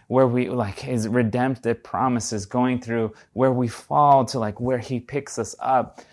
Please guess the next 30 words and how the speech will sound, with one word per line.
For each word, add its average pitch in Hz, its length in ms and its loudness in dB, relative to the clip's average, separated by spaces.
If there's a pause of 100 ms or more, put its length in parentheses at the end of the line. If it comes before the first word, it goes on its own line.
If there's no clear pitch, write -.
(140)
It's - 160 -2
such 147 160 2
a 143 100 6
real, 120 600 4
it's 117 160 -8
such 127 180 -8
a 117 80 -4
human 127 880 -4
understanding 117 960 -4
of 101 200 -4 (380)
God 127 380 -2
gets 135 380 -2
us. 113 140 -2
Scripture 151 420 0
gets 131 540 0
our 107 240 -12
nature 120 400 -6
and 104 120 -6
how 117 300 -2
we 107 160 -2
are. 95 180 4
I 131 200 4
can 135 220 -4
be 120 160 -2
so 139 520 0
on 127 460 -2
point 120 420 -4
in 107 260 -8
right 123 360 2
now, 101 340 -10